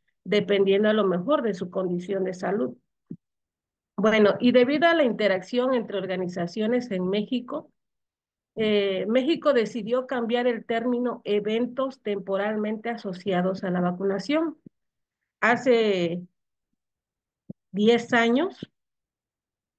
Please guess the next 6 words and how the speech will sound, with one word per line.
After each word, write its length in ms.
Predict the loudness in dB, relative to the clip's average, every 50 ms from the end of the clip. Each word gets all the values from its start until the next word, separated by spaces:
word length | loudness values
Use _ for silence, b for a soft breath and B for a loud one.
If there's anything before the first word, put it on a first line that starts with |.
| _ _ _ 2
eh, 800 | 4 4 6 6 4 4 2 2 2 2 2 2 2 0 0 0
no 160 | 2 4 4 4
existía 640 | 4 2 -2 -4 -4 -4 -6 -6 -2 0 0 0
el 120 | 0 0
término 380 | -2 -2 -2 0 -2 -2 -2 -2
esavi 580 | -4 -6 -6 -6 -6 -4 -4 -4 -6 -8 -12